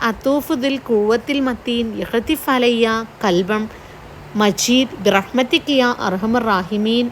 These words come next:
എന്ന് നിങ്ങൾ പ്രാർത്ഥിക്കുക. ദിവസവും മുന്നൂറ്റി പതിമൂന്ന് തവണ ഇത് നിങ്ങൾ ചൊല്ലുകയും എന്നിട്ട് സ്വലാത്ത് ചൊല്ലി അവസാനിപ്പിക്കുകയും ചെയ്യുക.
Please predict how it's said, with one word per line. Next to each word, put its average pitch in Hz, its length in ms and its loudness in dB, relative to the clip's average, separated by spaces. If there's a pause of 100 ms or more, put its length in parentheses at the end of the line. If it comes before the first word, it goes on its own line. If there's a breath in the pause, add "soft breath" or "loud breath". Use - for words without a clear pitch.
എന്ന് 196 280 -2
നിങ്ങൾ 202 320 0 (440)
പ്രാർത്ഥിക്കുക. 196 760 2 (760)
ദിവസവും 220 760 4 (100)
മുന്നൂറ്റി 233 640 4 (140)
പതിമൂന്ന് 240 600 6
തവണ 196 340 2 (100)
ഇത് 208 200 2
നിങ്ങൾ 202 220 2
ചൊല്ലുകയും 196 720 2 (400 loud breath)
എന്നിട്ട് 220 400 6
സ്വലാത്ത് 220 680 4
ചൊല്ലി 214 400 4
അവസാനിപ്പിക്കുകയും 208 1000 0
ചെയ്യുക. 175 360 0